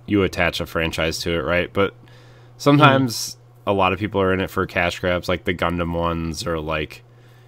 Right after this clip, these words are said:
Speaker 1: you know, some of the other licensed ones. But I feel like Nintendo cares a lot about maybe not all their franchises to an extent, but, like,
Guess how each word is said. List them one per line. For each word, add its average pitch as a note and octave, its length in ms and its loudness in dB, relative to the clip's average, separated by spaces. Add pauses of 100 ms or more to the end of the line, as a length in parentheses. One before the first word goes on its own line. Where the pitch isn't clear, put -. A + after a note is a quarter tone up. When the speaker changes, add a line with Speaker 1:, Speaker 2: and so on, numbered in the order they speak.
(140)
Speaker 1:
you F#2 80 -2
know, D#2 140 -2
some G2 240 -4
of F2+ 40 -2
the E2+ 80 0
other E2+ 200 -2
licensed E2 480 -6
ones. E2+ 280 -6
But F2 360 -6
I F2 100 -8
feel G#2 240 0
like F#2+ 200 0
Nintendo F2 760 -2 (1400)
cares A2 420 2
a G2+ 60 0
lot F#2+ 320 2
about F2+ 500 0 (960)
maybe C3 220 4
not A#2 220 2
all E2+ 200 0
their G2+ 140 2
franchises G2 680 0
to G#2 120 -2
an F#2 80 -2
extent, F#2+ 340 -2
but, F#2+ 140 -2
like, E2+ 240 -6